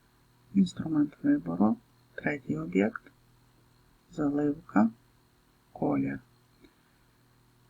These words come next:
Тепер потрібно зробити невидимим лінії. Інструмент вибору, нехай буде останній об'єкт. Ось тут, де є елемент перо, товщина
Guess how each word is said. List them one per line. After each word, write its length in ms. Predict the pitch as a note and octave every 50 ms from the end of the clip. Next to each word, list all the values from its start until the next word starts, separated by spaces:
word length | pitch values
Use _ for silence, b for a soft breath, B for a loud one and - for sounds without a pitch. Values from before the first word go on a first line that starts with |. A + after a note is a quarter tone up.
| -
Тепер 340 | - - F3 - E3+ F3 F3
потрібно 400 | - F3 F3 - F3 E3+ E3 D#3+
зробити 500 | - E3+ D#3+ D#3+ E3+ F3+ G#3 G#3 - G#3+
невидимим 920 | G3+ F#3+ F3+ E3+ E3 D#3+ D3+ D3 D3+ D#3 D#3+ - - G3 G3+ G#3 G#3+ G#3 F#3+
лінії. 640 | E3 D#3+ D#3 D#3 D3+ D3 C#3 C#3 C3 B2+ B2+ - - _ _ _ - F3+
Інструмент 640 | E3+ E3+ - - - - D#3 D3+ C#3+ C#3 - -
вибору, 520 | - C#3 D3 G#3 - F3+ F3+ F#3+ G#3 A#3 A#3+ - _ _ _ _ -
нехай 260 | C#4 C4 - A3 F3
буде 260 | D#3 - - C#3 - C3
останній 540 | C3+ C#3+ - - - D3 C#3+ C#3+ C#3 C#3
об'єкт. 500 | C#3 C#3 C3+ - E3+ E3+ G3 A3+ A3+ - _ _ _ _ _ _ _ _ _ _ - -
Ось 180 | F3+ F3+ -
тут, 220 | - - F#3 F3+ E3+
де 160 | E3+ D#3+ D#3+
є 100 | D#3+ D#3
елемент 520 | D3 C#3+ D3 D3 D3 C#3+ C#3 C#3 - - -
перо, 520 | - G3 F#3 E3 C#3+ C#3 C#3 D3 E3+ G3+ - _ _ -
товщина 680 | - G3 G3 - - - G3+ G3 G3 G3 G3 G#3 A3+